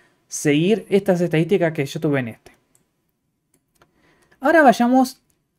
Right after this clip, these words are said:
a la otra T I O. Esta ganó el URA, tuve que usar un reloj, porque tuve una mala carrera, que salí segundo y tenía que salir primero. Em, tuve que usar un reloj.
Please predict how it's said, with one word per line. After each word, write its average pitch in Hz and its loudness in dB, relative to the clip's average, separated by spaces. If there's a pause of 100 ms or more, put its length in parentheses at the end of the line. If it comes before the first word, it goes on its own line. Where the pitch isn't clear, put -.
(140)
a 127 -8
la 131 0
otra 160 2
T 123 -6
I 123 -8
O. 107 -10 (420)
Esta 160 -2 (580)
ganó 320 2 (960)
el 262 0
URA, 190 2 (200)
tuve 254 -2
que 220 0
usar 226 2 (100)
un 247 2
reloj, 165 2 (160)
porque 131 -6
tuve 156 -4
una 143 -2
mala 151 0
carrera, 139 -2 (120)
que 120 -8
salí 139 -8
segundo 143 -4
y 147 -6
tenía 131 -8
que 131 -6
salir 127 -10
primero. 131 -8 (2000)
Em, 143 -2 (420)
tuve 262 -2
que 247 -2
usar 262 0
un 254 0
reloj. 143 0